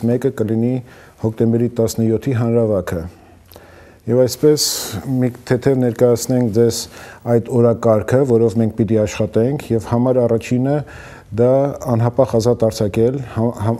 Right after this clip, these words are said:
Հայաստանում բոլոր անօրինաբար ձերբակալվածներին և քաղբանտարկյալներին, անմիջապես դադարեցնել դաժան հետապնդումները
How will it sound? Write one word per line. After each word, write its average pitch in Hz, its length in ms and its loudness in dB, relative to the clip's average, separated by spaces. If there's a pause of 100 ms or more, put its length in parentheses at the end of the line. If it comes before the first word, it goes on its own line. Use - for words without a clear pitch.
(140)
Հայաստանում 120 640 0 (400)
բոլոր 131 360 4
անօրինաբար 123 680 2 (200)
ձերբակալվածներին 113 1000 0 (220)
և 131 180 0
քաղբանտարկյալներին, 131 1080 0 (800)
անմիջապես 123 600 2
դադարեցնել 123 720 2 (960)
դաժան 117 480 0
հետապնդումները 117 880 0